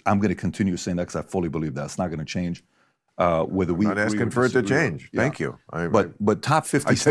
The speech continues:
Speaker 1: states.
Speaker 2: the compliment.
Speaker 1: Top
Speaker 2: You're
Speaker 1: fifty
Speaker 2: brilliant.
Speaker 1: states. <laughs>
Speaker 2: I mean, if that's what Trump, that would be what,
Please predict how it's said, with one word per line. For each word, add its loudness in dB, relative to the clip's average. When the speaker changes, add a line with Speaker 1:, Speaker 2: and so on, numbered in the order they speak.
Speaker 1:
states. 2
Speaker 2:
the 6
compliment. 2
Speaker 1:
Top -2
Speaker 2:
You're 8
Speaker 1:
fifty 6
Speaker 2:
brilliant. 6
Speaker 1:
states. -20
<laughs> -8
Speaker 2:
I 2
mean, 2
if 2
that's 2
what 0
Trump, 2
that 4
would 4
be 4
what, 2